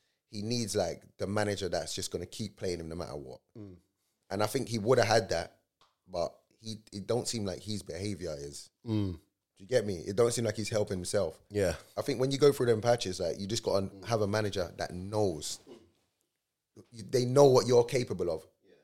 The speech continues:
Speaker 1: You get me? And you can just find your, you can just dig your way out of it. But he's, he's not playing well. Then he's, his attitude's not looking great. So Art-, Arteta's just like, for him, it's a different case. It's just, he's just done here, I think.
Speaker 2: Yeah.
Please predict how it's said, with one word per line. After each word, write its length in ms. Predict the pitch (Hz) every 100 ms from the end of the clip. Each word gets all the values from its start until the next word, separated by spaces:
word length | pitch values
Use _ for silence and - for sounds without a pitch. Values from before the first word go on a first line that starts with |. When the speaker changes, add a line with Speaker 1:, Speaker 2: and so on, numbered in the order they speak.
| _
Speaker 1:
You 120 | 104
get 180 | 131 139
me? 220 | 110 87 -
And 120 | 107
you 80 | 117
can 140 | 117
just 140 | 107 110
find 340 | - 127 120
your, 120 | 113 107
you 60 |
can 120 | 113
just 160 | 107 -
dig 160 | 127 104
your 100 | 101
way 140 | 104
out 120 | 104 87
of 80 |
it. 160 | 80 -
But 240 | 80 - - _ _ _ _ _ _ _ -
he's, 380 | 135 143 117 - -
he's 200 | 131 131
not 220 | 139 -
playing 300 | 135 123 110
well. 420 | 110 104 104 104 _ _
Then 120 | 131 123
he's, 340 | 120 104 - -
his 400 | 107 107 98 87 -
attitude's 460 | 117 113 120 110
not 180 | 117 113
looking 260 | 107 - 98
great. 280 | 98 98 -
So 300 | 110 107 -
Art-, 360 | 120 113 - -
Arteta's 380 | 117 120 - -
just 160 | - -
like, 300 | - - - _ _ _
for 140 | - 143
him, 180 | 185 151
it's 100 | 127
a 60 |
different 300 | 123 147 120
case. 220 | 143 127 120
It's 100 | -
just, 140 | 127
he's 80 | 131
just 200 | 127 127
done 180 | 143 143
here, 200 | 113 80
I 40 | 78
think. 200 | - - _ _
Speaker 2:
Yeah. 260 | 113 95